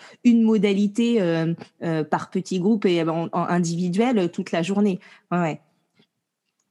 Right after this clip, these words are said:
Je pense que oui. En plus, euh, bah, il y, y a des moments où, ben, comme tu disais, faut lancer, euh, faut lancer peut-être parfois sa jour-, on peut lan-, décider de lancer sa journée d'une certaine manière ou de la conclure ou,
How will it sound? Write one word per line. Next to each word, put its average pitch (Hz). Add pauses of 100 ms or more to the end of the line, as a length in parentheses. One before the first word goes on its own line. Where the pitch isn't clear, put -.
(180)
Je -
pense 196
que 165
oui. 170 (240)
En 175
plus, 202
euh, 170 (440)
bah, 104
il 175
y, 170
y 175
a 170
des 165
moments 214
où, 190
ben, 160
comme 165
tu 190
disais, 254
faut -
lancer, 240
euh, 165
faut 165
lancer 165
peut-être 165
parfois -
sa 156
jour-, -
on 170
peut 185
lan-, 165
décider 185
de 175
lancer 180
sa 180
journée 175
d'une 175
certaine 156
manière 214
ou 190
de 170
la 151
conclure 254
ou, 185